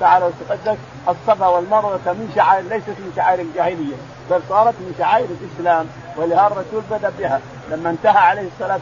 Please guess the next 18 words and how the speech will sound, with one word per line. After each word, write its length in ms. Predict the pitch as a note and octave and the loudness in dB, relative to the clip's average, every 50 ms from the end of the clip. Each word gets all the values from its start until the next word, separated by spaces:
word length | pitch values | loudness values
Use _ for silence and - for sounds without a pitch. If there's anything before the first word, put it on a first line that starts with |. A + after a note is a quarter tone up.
| - | -6
والسلام 360 | F#3+ D#3+ - G#3 F#3 F3+ F3+ F3 | -10 -12 -8 -4 -2 -2 -2 -2
من 120 | F3 E3 | -2 -4
الطواف، 520 | E3 D#3 B2+ E3+ D#3 D#3+ F3 F#3+ G3+ G#3 G3+ - - - - - - | -6 -6 -4 -2 2 4 6 6 6 4 2 -2 -10 -18 -16 -12 -10
وقبل 480 | D#3 D3+ - - G3+ F#3+ - G3 F#3 F3+ | -10 -4 -2 -2 -2 0 -2 -2 2 4
الحجر 800 | F3+ F3+ - F3+ F3 E3+ E3 E3+ E3 D#3 D3+ B2+ F3+ F3 F3 E3+ | 4 4 6 6 4 4 2 -2 -4 -2 0 0 0 0 0 -2
الأسود، 540 | D#3+ D#3+ E3 G3+ F3+ - - G3+ G#3+ G#3+ G3 - - - - - - | -4 -4 -4 -6 -6 -6 -2 -2 0 0 -2 -6 -14 -16 -18 -10 -8
فصلى 400 | F3 E3 - F3 G#3 G#3 G3 G3 | -6 -6 -4 -6 -4 -2 0 0
ركعتين 560 | F#3+ G3 F#3 - F3+ F3+ F3+ - G3 G3 F#3 F#3 | 0 -2 -2 0 0 -2 -2 -2 -6 -6 -4 -2
وراء 200 | F3 E3+ E3 D#3+ | -2 -2 -2 -2
الحجر، 360 | - G3+ G#3 G#3 A3+ A3+ A3 - - - - - - | -2 -2 0 4 4 2 2 2 -4 -18 -18 -8 -4
طلع 320 | - F#3 F3 E3 D#3 E3+ E3+ | 0 2 4 4 4 2 0
إلى 80 | E3+ | -2
الصفا، 480 | E3 C#3+ - - D#3+ D3+ D3+ D3 E3 - - - - - - | -6 -8 -6 -6 -4 0 0 0 0 -2 -6 -14 -18 -14 -12
ثم 180 | - F3 F3 F3 | -12 -6 -4 -4
قال: 300 | F3 E3 - E3+ E3+ E3 | -2 2 4 4 4 4
"إن 220 | E3 F3 F3 E3+ | 2 -2 -4 -4
الصفا 340 | E3+ F3 - F3+ F3+ E3 E3 | -6 -4 -2 -2 -2 0 0
والمروة 460 | D#3+ D#3+ D#3+ D#3+ F3 F#3+ F#3+ G#3 G3+ | 0 0 0 0 -2 -2 -2 -4 -6